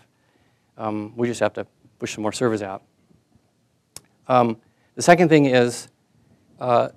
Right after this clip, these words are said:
we avoid round trips as much as possible. We reduce them into a single trip. So the client sends one request and say, "You know what? I need this and this and this map tile, and I need these and these traffic tiles."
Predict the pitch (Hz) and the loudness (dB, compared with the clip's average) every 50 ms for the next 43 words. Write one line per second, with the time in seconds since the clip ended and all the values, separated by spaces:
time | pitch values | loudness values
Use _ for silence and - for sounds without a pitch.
0 | _ _ _ _ _ _ _ 123 135 143 147 - 131 110 117 135 151 165 170 160 | _ _ _ _ _ _ _ 0 2 2 2 2 0 0 4 8 10 10 10 10
1 | 147 - - - 123 131 131 135 135 127 - 151 139 - - - 123 110 123 120 | 6 4 -2 -2 2 4 4 4 4 2 2 0 0 0 -2 -6 -2 -2 0 -2
2 | 117 - - - - 123 120 120 - 131 113 107 101 107 120 117 113 113 120 127 | -2 -4 -8 -6 -4 -4 -2 -4 -4 -4 -4 -4 -4 -4 -6 -8 -8 -8 -10 -12
3 | - 135 120 110 120 113 131 143 139 - 131 123 120 117 113 110 - - 120 113 | -18 -16 -10 -8 0 2 4 4 4 2 0 0 0 0 -2 -2 -4 -4 -4 -4
4 | 110 - - _ _ - - 117 107 - - - 127 117 113 110 - _ _ _ | -6 -8 -12 _ _ -4 -2 -2 -2 -2 -2 0 2 2 2 0 -2 _ _ _
5 | _ - 120 - 139 147 151 139 - - 139 123 113 117 123 139 151 147 123 - | _ -16 -4 2 4 4 4 4 2 0 -2 -2 0 2 4 4 6 4 2 2
6 | - 139 127 123 120 113 - 127 120 120 123 131 139 143 151 147 - - _ _ | 2 2 2 2 0 -2 0 0 0 0 0 2 6 6 6 6 4 0 _ _
7 | _ _ _ _ _ _ - 131 127 135 131 127 120 127 - _ _ _ - 143 | _ _ _ _ _ _ -4 0 2 4 4 4 2 0 -4 _ _ _ -2 0
8 | 143 - 139 139 135 127 - 127 131 123 131 127 131 131 131 - - 135 127 123 | 0 2 2 2 2 0 0 -2 -2 -2 -2 -2 0 0 -2 0 0 2 4 4
9 | 123 123 120 120 120 117 117 117 113 117 113 113 110 110 127 131 127 123 123 120 | 4 4 2 0 -2 -4 -4 -4 -4 -4 -4 -4 -4 -2 -2 -2 -2 -2 -4 -4
10 | 113 - - - 120 113 - 120 - 110 101 101 98 101 107 110 - - - - | -6 -2 0 0 0 0 -2 -6 -8 -6 -6 -6 -6 -8 -10 -12 -12 -14 -16 -16